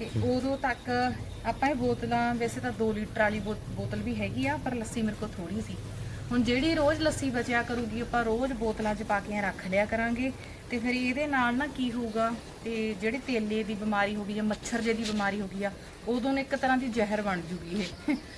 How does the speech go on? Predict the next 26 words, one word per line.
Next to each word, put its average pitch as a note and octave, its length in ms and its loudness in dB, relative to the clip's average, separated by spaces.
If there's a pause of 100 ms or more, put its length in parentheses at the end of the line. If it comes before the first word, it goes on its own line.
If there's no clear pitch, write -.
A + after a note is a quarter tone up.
(200)
ਫਿਰ A#3+ 120 0
ਇਹਦਾ B3+ 200 4
ਆਪਾਂ D4+ 140 2
ਛਿੱਟਾ, A#3 460 2
ਜਿਵੇਂ A#3 300 0
ਪੰਪ G#3+ 540 0
ਹੁੰਦਾ G#3+ 240 2
ਛੋਟਾ A3 320 0
ਵਾਲਾ, A3+ 200 2
ਉਹਦੇ G#3+ 180 -2
ਵਿੱਚ B3+ 180 -4
ਪਾ G#3 220 2
ਕੇ A3+ 240 -2 (100)
ਛਿੜਕ G3+ 200 -2
ਦਿਆ F#3 260 0
ਕਰਾਂਗੇ। A3 420 0 (420)
ਤੇ B3 140 0
ਇਹ D4+ 420 2
ਇੱਕ C4+ 160 -2
ਤਰ੍ਹਾਂ B3+ 320 6
ਦੀ B3 340 0
ਦੇਸੀ, A#3 680 2
ਅ, G3+ 400 -4
ਸਪਰੇਅ G#3+ 460 0
ਹੋ B3+ 140 2
ਗਈ। B3 200 -2